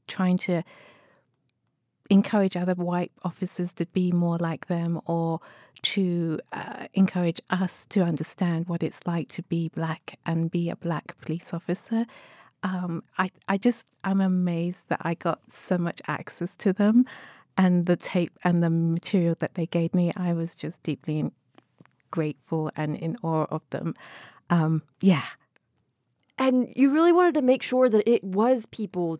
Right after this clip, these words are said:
Speaker 2: telling their own stories, not only for this episode, but for the rest of the podcast. Why is that so important to you?
Speaker 1: So this is a four-part series, and each of the, the episodes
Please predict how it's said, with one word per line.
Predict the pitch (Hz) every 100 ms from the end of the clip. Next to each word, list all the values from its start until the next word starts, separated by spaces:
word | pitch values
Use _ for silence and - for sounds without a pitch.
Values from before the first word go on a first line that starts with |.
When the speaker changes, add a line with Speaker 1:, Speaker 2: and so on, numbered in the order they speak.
| -
Speaker 2:
telling | - 190 214 214
their | 196 190 -
own | 190 185
stories, | - 190 190 190
not | 294
only | 247
for | 202 185
this | 214
episode, | 226 170 - 175 165
but | 175
for | - 180 165 - - -
the | 190
rest | 220 208
of |
the | 180
podcast. | - 180 - 180 165 - - _
Why | 185 240
is | 311 -
that | 339
so | - 220
important | 185 180 185 185
to | -
you? | 160 - 185 _ _ _ _ _ _ _ _ _ -
Speaker 1:
So | - 240
this | 254 262
is | 339
a | 262
four-part | - 208 196 - 185 170
series, | - - 170 156 156 160 -
and | 180 -
each | - 233 262 - -
of | 202 -
the, | 196 185 - -
the | 185
episodes | 170 - 185 - 160 147 143 -